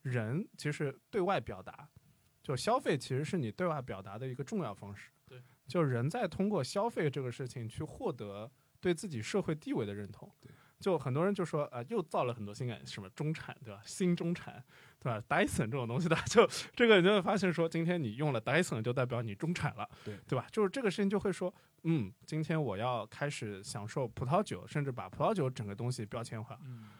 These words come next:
Speaker 1: 这个事情，把精品咖啡标签化，把精酿啤酒标签化，把米其林标签化，啊，把，然后，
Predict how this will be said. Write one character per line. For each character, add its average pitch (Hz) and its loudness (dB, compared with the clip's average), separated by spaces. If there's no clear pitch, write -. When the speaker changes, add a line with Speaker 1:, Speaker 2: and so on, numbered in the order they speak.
Speaker 1:
这 - -6
个 117 -2
事 117 -4
情， 123 -8
把 113 -6
精 196 4
品 147 0
咖 135 -2
啡 170 0
标 147 -2
签 110 -4
化， 113 -10
把 127 -4
精 170 2
酿 196 2
啤 147 -6
酒 131 -4
标 107 -4
签 110 -4
化， 117 -8
把 156 0
米 151 4
其 185 -2
林 175 4
标 131 0
签 117 -6
化， 110 -6
啊， 139 -6
把， 117 -2
然 147 2
后， 156 4